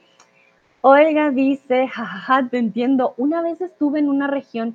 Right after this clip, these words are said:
que está cerca de Ucrania y empecé a hablar en ruso con un acento ucraniano y cambió mi manera de <laughs> hablar". Vale, Olga, muy bien. Sí hay personas que tienen esta capacidad de,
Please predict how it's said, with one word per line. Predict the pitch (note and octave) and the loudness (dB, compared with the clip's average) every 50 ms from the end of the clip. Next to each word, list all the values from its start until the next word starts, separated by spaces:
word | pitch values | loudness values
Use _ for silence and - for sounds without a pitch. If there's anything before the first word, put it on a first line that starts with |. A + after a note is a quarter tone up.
| _ | _
que | - A#3+ | -12 -14
está | A3+ - G3+ G3 G3 | -14 -12 -14 -14 -14
cerca | - F#3 F#3 - - A#3 | -14 -16 -12 -8 -6 -4
de | A#3 C4+ | -4 -4
Ucrania | D4 - C#4+ C4+ C4+ C4 B3+ B3+ | -4 -4 -4 -4 -4 -4 -4 -6
y | B3 A3+ | -6 -6
empecé | A3 - F#3+ F#3+ - - | -8 -8 -12 -14 -14 -14
a | F3+ | -14
hablar | F3+ F#3 F#3+ F#3+ G#3 | -10 -8 -8 -6 -6
en | A#3 B3+ | -6 -6
ruso | A#3+ C#4+ D#4 D4 D4+ - B3 C4+ D#4+ _ _ _ _ _ _ _ | -4 -4 -6 -6 -6 -6 -6 -6 -6 _ _ _ _ _ _ _
con | - C#4 C4+ C4+ | -2 0 0 0
un | B3+ A#3+ | 0 -2
acento | A3+ A3+ A3+ - A3+ G3+ G3 B3 | -4 -6 -6 -8 -8 -6 -6 -8
ucraniano | A3+ - C4 C#4 C#4+ D4 C#4+ C#4 C#4 C#4 D4+ D4 - _ | -8 -6 -4 -4 -2 -2 -2 -2 -2 -4 -4 -8 -10 _
y | - B3+ | -10 -10
cambió | - - B3+ B3 B3 A#3 G#3+ A#3 A3 | -8 -4 -4 -2 -2 -2 -2 -2 -2
mi | A#3+ C4 C4 | -2 0 0
manera | C4 B3+ A#3+ A3+ A3 A3 A3+ A#3+ C#4+ A3 A3 | -2 -2 -2 -4 -4 -4 -4 -6 -6 -6 -8
de | A3 | -10
<laughs> | G3 G#3+ C4+ D4+ - D4 - D4+ D4 - - | -10 -8 -6 -6 -6 -4 -4 -4 -4 -2 0
hablar". | A3+ A3+ D#4+ - - - E4 E4 - - A3 A#3 - _ _ _ _ _ _ - G4 - - - - - - G#4 A#4+ - F4+ | -2 -2 -2 0 2 2 2 2 0 -2 -2 -2 -2 _ _ _ _ _ _ -8 -6 -6 -4 -4 -4 -4 -6 -6 -8 -8 -6
Vale, | D4 C#4+ D4+ D4 D4 D4+ D#4 D4+ C#4+ C#4+ | -4 -2 0 0 0 0 0 0 0 0
Olga, | C#4+ C#4+ C#4+ C#4+ | 0 0 -2 -2
muy | C#4+ C#4+ D4+ E4 D#4+ | -2 -2 -2 -2 0
bien. | D4 E4 D#4 D4+ D4+ | 0 -2 -2 -2 -4
Sí | E4+ | -6
hay | E4+ E4 | -6 -6
personas | - - G4+ G#4 - - D#4 D#4 D#4 D4 C4+ C4+ D#4 D#4 - | -4 -6 -8 -8 -8 -8 -6 -2 -2 -2 -2 -4 -6 -10 -10
que | - A#3 | -12 -12
tienen | - - A#3 A#3 B3 B3+ B3+ B3 | -10 -8 -8 -8 -6 -6 -6 -6
esta | A#3+ A#3 _ - C4 C4+ C4 B3+ A3+ - | -8 -10 _ -6 -6 -4 -6 -6 -8 -8
capacidad | - A#3 - - G#3+ - - A3 A3 G3 G3+ G3+ A3+ - _ _ _ _ _ _ _ _ _ - | -8 -8 -6 -8 -10 -8 -8 -8 -8 -6 -4 -6 -6 -6 _ _ _ _ _ _ _ _ _ -12
de, | G3+ A3 G#3 G3 A3 A3 G#3+ G#3+ G#3+ G#3 G#3 G3+ G3+ F#3 - | -8 -8 -6 -4 -4 -4 -4 -4 -6 -6 -6 -6 -8 -10 -10